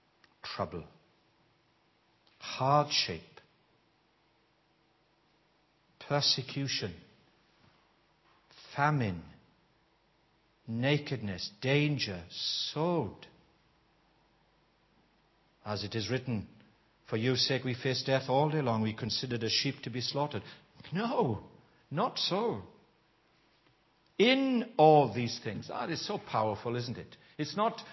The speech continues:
that these things are not going to come. They'll come. They are coming. Some have already had them in good measure, lesser,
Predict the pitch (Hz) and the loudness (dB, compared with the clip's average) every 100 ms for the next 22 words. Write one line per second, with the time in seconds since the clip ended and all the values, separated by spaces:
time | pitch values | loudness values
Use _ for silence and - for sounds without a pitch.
0 | - 151 156 165 - 143 127 127 120 - | -8 -4 0 0 2 0 0 0 0 -2
1 | 113 113 185 233 226 - - - 233 269 | -4 -4 -2 -2 -2 -4 -2 8 10 10
2 | 269 185 214 214 202 - - _ _ _ | 6 4 4 2 -8 -18 -20 _ _ _
3 | _ _ 147 208 247 262 262 220 226 247 | _ _ 8 12 12 12 8 4 4 4
4 | 240 165 - - - 240 214 - 170 170 | 0 -6 -10 2 6 6 4 -2 6 12
5 | 226 214 202 160 214 202 202 180 151 202 | 12 12 10 8 6 8 6 6 6 6
6 | 175 202 233 156 147 208 - 190 | 6 4 4 4 6 6 6 2